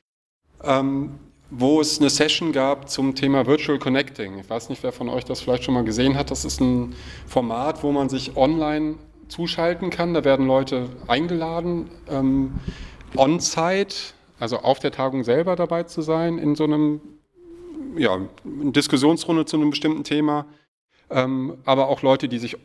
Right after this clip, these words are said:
virtuell zuschalten. Und das Ganze wird dann live, äh, über ein Google Hangout übertragen, direkt aufgezeichnet und veröffentlicht.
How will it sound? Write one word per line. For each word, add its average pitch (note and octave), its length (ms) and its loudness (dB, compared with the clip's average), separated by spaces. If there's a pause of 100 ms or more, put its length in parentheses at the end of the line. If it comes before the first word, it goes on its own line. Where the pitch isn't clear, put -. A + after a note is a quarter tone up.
virtuell D#3 500 0
zuschalten. E3 800 -2
Und C#3 100 -4
das C#3 140 0
Ganze C#3 300 2
wird C3 140 2
dann C3 340 0
live, B2+ 580 -2 (100)
äh, B2 280 0
über B2 380 2
ein A#2+ 200 2
Google B2+ 260 4
Hangout C#3 460 0
übertragen, C3 840 0
direkt B2 320 0
aufgezeichnet B2+ 840 0
und B2 100 -6
veröffentlicht. C#3 720 -6